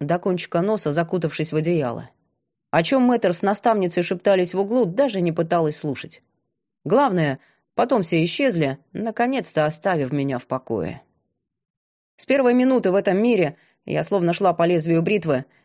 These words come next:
не позволяя себе ни на мгновение расслабиться. Напряжённо думала, лихорадочно что-то узнавала, прикидывала, как себя вести.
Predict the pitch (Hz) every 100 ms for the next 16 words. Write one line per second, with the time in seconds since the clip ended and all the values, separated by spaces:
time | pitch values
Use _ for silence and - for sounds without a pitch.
0 | _ 165 160 156 175 196 196 165 170 160
1 | 151 185 165 170 175 160 143 143 147 156
2 | 127 - 147 - _ _ - 143 175 196
3 | 202 180 185 247 175 143 - _ _ _
4 | - 160 180 196 170 170 165 180 170 170
5 | 165 185 196 220 170 165 175 240 180 165
6 | 147 175 165 - 147 147 151 - 117